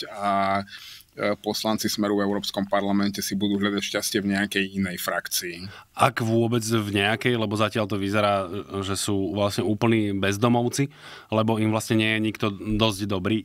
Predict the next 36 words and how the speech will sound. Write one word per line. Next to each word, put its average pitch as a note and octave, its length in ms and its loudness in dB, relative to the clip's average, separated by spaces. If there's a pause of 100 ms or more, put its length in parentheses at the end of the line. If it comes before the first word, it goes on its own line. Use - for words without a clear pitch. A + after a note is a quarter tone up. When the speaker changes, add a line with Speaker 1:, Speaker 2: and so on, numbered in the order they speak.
(140)
Speaker 2:
S - 320 -6
tými C#3 180 6
eurosocialistami A#2 880 0
to A2+ 160 -2
bolo A#2+ 220 4
naozaj A2+ 340 2
výborné. G2+ 560 0 (640)
Vieš, B2 240 4
oni A2+ 140 2
v - 100 -8
tej G#2+ 80 0
strane G#2 320 0
strávili F#2+ 640 0
vlastne, - 320 -6
kým G#2+ 240 2
sa G#2 140 0
dalo, G2 260 2 (400)
e, F#2+ 300 2
celý A2+ 260 2
čas G#2 240 0
svojej, F#2+ 760 0 (800)
mm, E2+ 560 -6
existencie A2+ 800 2
na F#2+ 160 -2 (160)
medzinárodnom F#2+ 800 0
poli A#2+ 240 4
a F2 160 -4
potom, - 240 -10
e, - 60 -12 (500)
v E2+ 300 0 (100)
európskom C3+ 400 2
Speaker 1:
No - 60 4
až A#2 80 0
kým G3+ 160 -2
ich E3+ 100 2
nevykopli. D#3 640 0